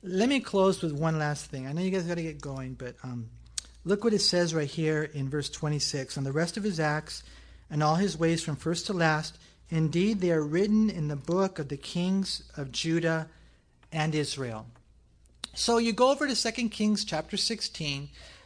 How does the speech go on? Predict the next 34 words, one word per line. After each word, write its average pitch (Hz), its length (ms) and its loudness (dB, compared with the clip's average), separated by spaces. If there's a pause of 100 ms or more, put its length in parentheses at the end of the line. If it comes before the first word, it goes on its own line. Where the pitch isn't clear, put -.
and 214 100 -2
you're 247 80 2
like, 262 220 0
"Wait 302 160 0
a 285 40 0
minute, 165 280 0
time 285 280 -2
out. 254 320 0
It 214 120 -8
doesn't 285 260 -2
have 302 240 -2
a 294 60 -4
lot 170 380 -2
there." 113 280 -6 (680)
I - 20 0
mean, 269 140 0
it 285 40 0
doesn't 269 200 -2
have 254 180 0
a 240 80 0
whole 196 240 -2
bunch 165 340 0
of 143 140 -4
information 143 800 -6
there. 123 300 -6 (500)
And 202 140 2
so 254 260 4
when 208 160 4
I 240 60 6
was 226 240 4
reading 285 280 0
that 202 160 4
right 170 280 0
there, 226 440 0